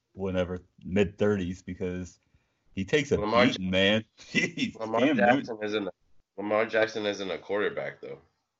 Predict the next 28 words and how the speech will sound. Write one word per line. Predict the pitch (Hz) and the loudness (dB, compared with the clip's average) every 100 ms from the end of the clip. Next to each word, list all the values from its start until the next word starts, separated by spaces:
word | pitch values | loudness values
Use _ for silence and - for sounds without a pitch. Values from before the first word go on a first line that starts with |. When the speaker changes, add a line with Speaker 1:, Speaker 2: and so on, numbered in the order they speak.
| _ _ _ - - | _ _ _ -20 -18
Speaker 2:
He's | 87 | -14
a, | 80 - - - | -14 -14 -10 -4
he's | 117 - 110 | -4 -2 -2
a | 92 | 2
Speaker 1:
<laughs> | |
Right. | |
Speaker 2:
running | 98 80 78 | 2 4 2
back. | 78 73 - - 101 - - _ _ | 0 -4 -4 -8 -10 -12 -20 _ _
He's | 82 | -16
a | - | -12
quarterback. | 82 71 110 104 90 - 135 120 | -6 0 6 6 6 2 0 -4
Speaker 1:
But | 139 - | -6 -10
Speaker 2:
<laughs> | _ - _ _ | _ -20 _ _
Speaker 1:
But | 120 | 2
remember | 117 123 156 156 | 4 4 4 4
all | 107 127 | 4 4
them | 120 104 87 | 4 0 -2
goal | 98 110 123 | 2 4 4
line | 127 131 127 123 113 113 - | 4 2 2 -2 -4 -8 -8
carries | - 113 123 131 | 0 2 2 0
Cam | - 110 117 | -2 -2 0
Newton | 95 120 120 | 0 -2 -4
would | 120 | -4
get? | 127 139 87 | -2 -2 -2
Those | 107 143 | -2 -2
are | 196 107 | -2 -4
freaking, | 87 113 98 - - | -6 -4 -4 -6 -8
that, | 117 - | -8 -8